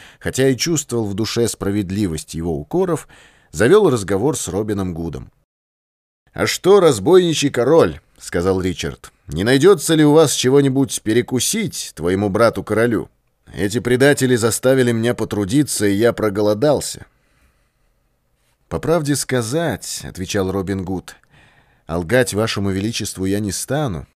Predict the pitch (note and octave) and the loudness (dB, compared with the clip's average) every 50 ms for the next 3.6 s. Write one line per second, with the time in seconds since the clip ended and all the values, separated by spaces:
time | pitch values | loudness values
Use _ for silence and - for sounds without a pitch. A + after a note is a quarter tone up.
0 | _ _ _ _ _ _ _ _ _ _ _ _ - G2+ D3+ F#3 - - E3 D3+ | _ _ _ _ _ _ _ _ _ _ _ _ -2 0 0 2 2 0 -2 -2
1 | - C#3+ D3 C3+ - C#3 D3+ F3 E3+ - B2 A#2+ - - B2+ C#3+ D3+ D3 C#3+ C3 | 0 0 0 0 0 0 0 0 0 0 0 -2 0 0 0 -2 0 -2 -4 -6
2 | - - G2+ - - G2+ G2 A#2+ C#3 B2 G#2 F#2 G#2 A#2 C3+ C3 A2+ A2 G#2 G#2 | -6 -8 -8 -6 -4 -2 -2 -2 -2 -2 -4 -4 -2 0 0 0 -2 -4 -4 -4
3 | B2 C3 B2 B2 A#2+ G#2+ A2+ A#2 A2 G#2+ G2 | -2 -2 -2 -2 -2 -2 -4 -4 -4 -6 -8